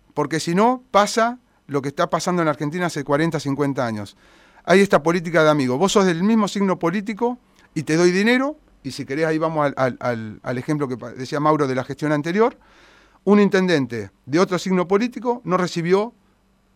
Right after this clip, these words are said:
un centavo de la provincia. Hoy tenemos un, un, un intendente en Santa Rosa un poco más alineado con el gobernador y es notable la cantidad de obras que se están haciendo. Está bien, está perfecto que se haga.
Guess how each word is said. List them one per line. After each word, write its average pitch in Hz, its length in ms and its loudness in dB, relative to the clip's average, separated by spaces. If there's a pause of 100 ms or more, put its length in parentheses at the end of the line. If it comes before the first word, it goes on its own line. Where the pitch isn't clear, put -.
(140)
un 285 200 10
centavo 214 500 4
de 165 80 0
la 147 120 2
provincia. 117 520 -4 (320)
Hoy 202 180 6
tenemos 160 500 2 (100)
un, 170 300 0
un, 185 420 0
un 202 180 2
intendente 175 500 0
en 135 80 -2
Santa 147 240 -2
Rosa 139 340 -4 (760)
un 147 160 -4
poco 160 200 2
más 208 220 6
alineado 196 380 4
con 180 100 2
el 185 60 2
gobernador 240 520 6 (300)
y 180 200 2
es 202 120 6
notable 269 840 2 (260)
la 151 160 2
cantidad 160 360 2
de 175 60 4
obras 170 220 2
que 143 80 -6
se 131 60 -10
están 143 180 -2
haciendo. 117 320 -6 (260)
Está 185 320 2
bien, 294 320 4
está 311 300 0
perfecto 185 720 0
que 123 100 -6
se 131 160 -6
haga. 104 220 -6